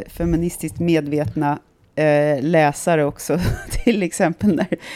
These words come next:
eh, huvudpersonen är sjuk och hon har en pojkvän som är en... Ja, en, den,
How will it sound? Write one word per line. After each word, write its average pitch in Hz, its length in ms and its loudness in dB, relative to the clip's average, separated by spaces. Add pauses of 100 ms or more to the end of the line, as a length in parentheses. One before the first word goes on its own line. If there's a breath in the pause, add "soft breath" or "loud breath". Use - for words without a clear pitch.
(540 loud breath)
eh, 170 480 2
huvudpersonen 175 720 4
är 165 60 4
sjuk 185 420 2
och 156 80 6
hon 151 160 6
har 147 140 6
en 139 80 2
pojkvän 143 480 2
som 139 200 4
är 135 120 2
en... 90 300 -2 (920)
Ja, - 280 0 (1120 loud breath)
en, 170 220 2
den, 190 420 2